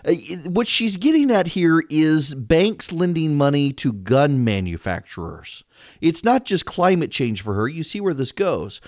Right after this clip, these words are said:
Uh, a bank lends money to, uh, pick your gun manufacturer, Glock. And someone uses a Glock to kill someone. Well, she wants the bank to be held responsible for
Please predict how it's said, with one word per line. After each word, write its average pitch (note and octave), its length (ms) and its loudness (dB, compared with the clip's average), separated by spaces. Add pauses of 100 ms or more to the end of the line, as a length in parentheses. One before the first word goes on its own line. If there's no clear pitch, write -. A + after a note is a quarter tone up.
(240)
Uh, C3+ 320 4
a C3+ 140 2
bank D3 500 2
lends D3 380 -2
money C3+ 400 2
to, B2+ 1200 0 (420)
uh, D3+ 120 -12
pick G3+ 220 -2
your D3+ 100 0
gun D#3 200 2
manufacturer, A2+ 460 -2
Glock. D#3+ 560 -4 (840)
And C#3+ 360 2
someone F#3 440 2
uses E3+ 360 0
a E3+ 60 0
Glock B2+ 500 2
to C3 340 0 (100)
kill F#3+ 480 2
someone. G#2 760 -4 (480)
Well, E3 540 4 (400)
she - 240 0
wants F#3 400 0
the D3 160 -2
bank A#3 340 2 (160)
to F3 100 0
be C3+ 180 2
held B2 260 2
responsible C3+ 920 0
for B2+ 840 2